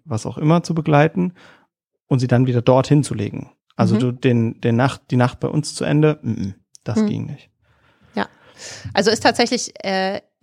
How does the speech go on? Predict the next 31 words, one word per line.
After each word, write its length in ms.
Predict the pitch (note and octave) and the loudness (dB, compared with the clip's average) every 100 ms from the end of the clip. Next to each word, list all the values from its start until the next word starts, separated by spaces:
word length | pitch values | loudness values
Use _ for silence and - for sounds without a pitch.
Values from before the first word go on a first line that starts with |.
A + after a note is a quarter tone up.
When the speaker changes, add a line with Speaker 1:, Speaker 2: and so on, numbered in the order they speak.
| - | -8
Speaker 2:
eher 220 | G3 A3 | 0 2
seltener, 560 | G#3 G3+ A3 B3+ C#4+ C#4+ | 2 2 2 0 -4 0
Speaker 1:
Ja. 120 | C#4+ | 2
Speaker 2:
was 100 | C#4+ | 0
du 80 | C#4+ | -4
beschreibst. 480 | C4 - A#3 D4 - | -6 -4 -4 -4 -4
Speaker 1:
Hab 100 | D#3 | -2
ich, 140 | E3+ | 0
Speaker 2:
Tatsächlich 80 | A3 | 0
Speaker 1:
hab 60 | D#3+ | 2
Speaker 2:
höre 60 | A#3 | 4
Speaker 1:
ich 20 | |
Speaker 2:
ich 100 | D3 | 4
Speaker 1:
auch 80 | G3 | 4
schon 20 | B3+ | 4
Speaker 2:
häufig 140 | C#4+ | 2
Speaker 1:
gehört. 160 | A#2+ A#2 | 0 0
Speaker 2:
eher 140 | G#3 A3 | 0 0
die 100 | A3 | -2
umgekehrten, 840 | A3+ A#3+ B3+ C4+ C4 C4 C4 C4 | -4 -4 -4 -4 -4 -2 -4 -2
äh, 120 | - A3+ | -4 0
Sachen, 300 | A3+ D4 C#4 | 0 0 -2
ne? 120 | D#4 | -2
Dass 140 | E4 | -4
die 80 | - | -6
Speaker 1:
Ja. 40 | B2 | -4
Speaker 2:
Kinder 300 | G#3 G3+ - | -2 0 0
entweder 380 | F#3+ F3+ F3+ | -4 -2 -2
rüberwandern 640 | G3+ A3+ G#3+ G3+ G3+ G3 G3+ | 0 2 2 2 2 0 -2
oder 220 | F#3 F3 | -2 -2
einfach 360 | - E3+ F#3 | -2 -4 -6